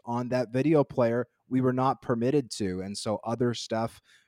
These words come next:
ran. Some of it was content that we produced for this very podcast, but, right, fans wanna see the big plays. They wanna see the big stars, and the C F L has to be more visible. So I'm really glad that the piece has gotten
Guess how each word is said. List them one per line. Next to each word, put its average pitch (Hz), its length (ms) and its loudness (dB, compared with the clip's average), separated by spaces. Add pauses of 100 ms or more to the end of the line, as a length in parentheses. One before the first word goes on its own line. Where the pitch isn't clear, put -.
ran. 101 540 -4
Some 165 160 2
of 175 120 6
it 165 80 4
was 143 120 4
content 139 440 0
that 117 120 0
we 110 80 0
produced 117 420 -6
for 107 100 -8
this 101 220 -6
very 98 220 -6
podcast, 120 760 -8
but, 117 160 -4 (880)
right, 127 240 0
fans 190 400 2
wanna 190 240 4
see 190 220 2
the 170 100 6
big 165 260 4
plays. 160 400 4
They 120 100 -4
wanna 139 160 2
see 165 140 2
the 156 80 4
big 156 200 6
stars, 139 580 2
and 113 80 -6
the 117 60 -6
C 139 200 0
F 139 120 0
L 131 60 0
has 147 480 -4
to 139 80 -2
be 139 120 2
more 123 340 2 (280)
visible. 107 440 -2
So - 160 -6
I'm 113 160 -2
really 151 200 6
glad 131 340 0
that 127 100 0
the - 80 -4
piece 127 320 -4
has - 140 -10
gotten 127 400 -2